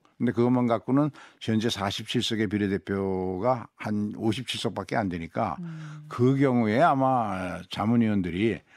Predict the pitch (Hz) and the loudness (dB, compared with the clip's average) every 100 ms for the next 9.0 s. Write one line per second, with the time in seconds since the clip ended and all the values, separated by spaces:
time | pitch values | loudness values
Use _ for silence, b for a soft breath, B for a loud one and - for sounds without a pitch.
0 | b b b - 135 180 135 95 101 170 | b b b -6 -2 0 0 -2 -2 -2
1 | 139 - 147 151 143 156 202 185 151 123 | -4 -4 -2 0 0 0 0 0 0 0
2 | 131 - - - - - - 120 113 98 | 0 -4 -16 -18 -14 -16 -12 -6 -6 -6
3 | 98 107 147 127 127 127 131 123 110 107 | -8 -10 0 4 6 6 4 2 0 0
4 | 107 98 110 104 117 104 101 92 104 - | 0 0 0 0 -2 -2 -2 -2 -2 -2
5 | 107 92 - 85 107 190 180 170 156 147 | -2 -2 -4 -6 -2 0 0 -2 -4 -6
6 | 147 - 120 185 214 226 220 240 220 190 | -8 -4 2 6 6 6 6 6 4 4
7 | 180 143 - - 139 143 127 117 131 127 | 2 0 -6 0 4 6 4 2 2 4
8 | 110 113 107 98 92 98 90 98 69 | 6 6 4 2 0 0 2 0 -4